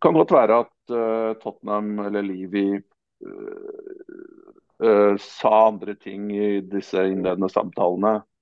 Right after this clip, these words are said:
enn det han til slutt fikk, med tanke på spillerkjøp og så videre. Men han hadde Fabio Paratici der, og de har jobbet sammen tidligere. Fabio Paratici var da hans garantist.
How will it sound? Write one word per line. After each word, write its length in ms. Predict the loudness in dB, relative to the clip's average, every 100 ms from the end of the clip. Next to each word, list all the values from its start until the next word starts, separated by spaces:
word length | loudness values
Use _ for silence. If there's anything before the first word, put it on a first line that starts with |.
| -6
enn 400 | -4 -2 -4 -8 _ _ _ _
det 100 | 0
han 220 | 2 0 -2
til 120 | -6
slutt 240 | -8 -10 0
fikk, 320 | 0 0 -14
med 180 | -6 -2
tanke 240 | -2 -2 -8
på 80 | -6
spillerkjøp 600 | -4 -4 -2 0 0 0
og 60 | -2
så 80 | -2
videre. 260 | -2 -10 -16 _ -20 _
Men 380 | 2 4 2 -2 _ _ _ _
han 100 | 0
hadde 280 | 2 4 4
Fabio 320 | 2 2 0
Paratici 600 | 0 0 0 -4 -12 -6
der, 240 | 0 0 0
og 80 | 0
de 80 |
har 80 | 0
jobbet 260 | 0 -2 -6
sammen 300 | -8 -8 -8
tidligere. 400 | -6 -6 -4 -4 0
Fabio 460 | 2 2 2 0 -2 -2
Paratici 480 | 0 0 -2 -6
var 220 | -2 0 0
da 300 | -2 -2 -6 _
hans 280 | -12 -12 -12
garantist. 680 | -8 -8 -4 -4 -4 -10